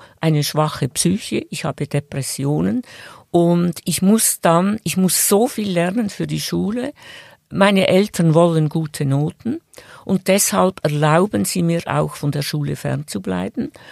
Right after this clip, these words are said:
Und deshalb eben bleibe ich dann häufig zu Hause und muss dann eben in dieser Zeit den Stoff nachholen." Das heißt,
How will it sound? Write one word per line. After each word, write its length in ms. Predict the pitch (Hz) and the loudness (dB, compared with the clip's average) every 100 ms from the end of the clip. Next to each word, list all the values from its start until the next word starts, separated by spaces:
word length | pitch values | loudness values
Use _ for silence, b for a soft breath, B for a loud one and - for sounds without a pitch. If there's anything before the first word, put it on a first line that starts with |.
| B B B | B B B
Und 380 | 170 170 160 - | 0 0 0 0
deshalb 640 | 165 165 - 190 - - - b b b b - | 2 2 2 2 0 -2 -12 b b b b 0
eben 600 | 202 180 - 156 156 - _ _ _ _ | 2 2 2 4 4 2 _ _ _ _
bleibe 400 | - 196 185 160 | 2 4 4 0
ich 220 | 147 - | -4 -4
dann 340 | - 170 156 143 | 2 4 6 6
häufig 440 | 160 180 - 143 | 6 4 0 -10
zu 200 | - 135 | -6 -4
Hause 540 | 127 131 165 - 190 233 B B | -2 -2 -4 -4 -4 -6 B B
und 260 | - 160 - | -2 0 2
muss 380 | 175 202 - - | 2 2 -2 -2
dann 380 | 151 143 170 - | 0 0 0 -4
eben 440 | 139 139 147 156 151 B B B _ _ _ _ _ _ _ _ _ | -4 -4 -2 -4 -6 B B B _ _ _ _ _ _ _ _ _
in 180 | 185 151 | -4 -2
dieser 360 | 196 - 196 | -2 -2 -2
Zeit 340 | - 143 151 - | -2 0 -2 -2
den 120 | 147 | -6
Stoff 440 | - 139 139 - | -4 -4 -4 -6
nachholen." 580 | 143 135 135 - 123 - | -4 -4 -4 -8 -6 -6
Das 220 | 156 147 | -6 -4
heißt, 460 | 147 160 247 - | -2 0 -2 -4